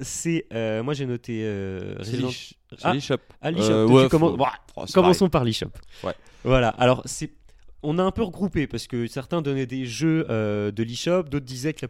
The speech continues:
Speaker 2: La,
Speaker 1: politique
Speaker 2: la
Speaker 1: dématérialisation
Speaker 2: politique, ouais.
Speaker 1: était bonne. Donc on a regroupé et ça nous a donné l'eShop.
Speaker 2: L'eShop. <laughs> Voilà,
Speaker 1: Voilà.
Speaker 2: moi je, je trouve que Nintendo fait beaucoup d'efforts, que ce soit sur trois D S, même
Speaker 1: Sauf
Speaker 2: si
Speaker 1: sur,
Speaker 2: c'est
Speaker 1: sauf sur les jeux qui sortent en boîte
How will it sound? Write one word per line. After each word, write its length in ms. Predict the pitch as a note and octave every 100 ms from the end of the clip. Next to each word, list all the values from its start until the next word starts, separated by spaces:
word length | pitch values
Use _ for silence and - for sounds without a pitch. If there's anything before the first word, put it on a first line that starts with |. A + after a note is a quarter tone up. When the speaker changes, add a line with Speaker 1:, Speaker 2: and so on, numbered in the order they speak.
| -
Speaker 2:
La, 80 | G2
Speaker 1:
politique 180 | F#2 F#2
Speaker 2:
la 60 |
Speaker 1:
dématérialisation 880 | G2 B2+ A#2+ C3+ B2+ B2 F#2 B2+ -
Speaker 2:
politique, 160 | C#3 -
ouais. 40 | A2
Speaker 1:
était 0 |
bonne. 280 | A2 C#3+ F3+ - - -
Donc 160 | C#3 C#3+
on 80 |
a 40 | C3
regroupé 580 | B2 C#3+ E3 D#3 E3 F#3
et 80 | B2
ça 140 | C3
nous 120 | A#2+
a 60 | A#2
donné 420 | A2+ B2 C#3+ D#3+
l'eShop. 300 | B2+ C#3+ C3+
Speaker 2:
L'eShop. 220 | D#3 - G2+
<laughs> 320 | - - - -
Voilà, 160 | A2 B2
Speaker 1:
Voilà. 200 | D#3 C3
Speaker 2:
moi 120 | C#3
je, 140 | A#2+
je 80 | A#2
trouve 160 | - C#3+
que 420 | - A2+ G#2+ G#2 G#2 - -
Nintendo 300 | G#2 G#2+ A#2
fait 160 | B2 G#2
beaucoup 240 | F#2+ A#2+
d'efforts, 360 | A2+ G2+ F#2+ - _ -
que 80 | -
ce 140 | -
soit 200 | G#2+ A2+
sur 180 | G#2+ G#2+
trois 220 | - A#2
D 100 | A#2
S, 220 | A2+ C3 -
même 100 | C#3+
Speaker 1:
Sauf 40 |
Speaker 2:
si 60 | -
Speaker 1:
sur, 80 | -
Speaker 2:
c'est 120 | D3
Speaker 1:
sauf 100 | C#3
sur 160 | A#2 A#2+
les 80 |
jeux 120 | A2 C3+
qui 100 | -
sortent 220 | A2 -
en 60 |
boîte 300 | G2 F2 -